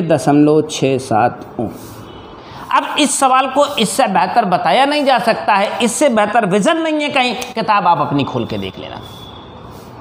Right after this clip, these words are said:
हमने बाकी आपको बताया। नहीं आए तो फिर एक बार वीडियो को rewatch कर लेना।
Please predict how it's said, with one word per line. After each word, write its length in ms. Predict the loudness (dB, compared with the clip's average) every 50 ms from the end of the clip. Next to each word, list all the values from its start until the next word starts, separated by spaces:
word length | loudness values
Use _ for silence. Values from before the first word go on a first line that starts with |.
| -18 -18 -18 -16 -14 -12 -10 -10 -12 -12 -14 -6 -2
हमने 180 | 0 0 2 0
बाकी 280 | 0 -2 -2 0 -2
आपको 240 | -2 -2 -2 -6 -6
बताया। 300 | -6 -6 -8 -10 -10 -10 -10 -6 -4
नहीं 220 | -2 0 0 0
आए 100 | 0 0
तो 120 | 0 -2 -2
फिर 160 | -2 0 0
एक 140 | 0 0 0
बार 280 | 0 0 0 -2 -6 -10 -14 -14 -2
वीडियो 260 | 0 2 2 2 2
को 120 | 2 0 -2
rewatch 340 | -2 0 0 -2 -2 -4
कर 120 | -4 -4 -4
लेना। 280 | -4 -6 -8 -10 -14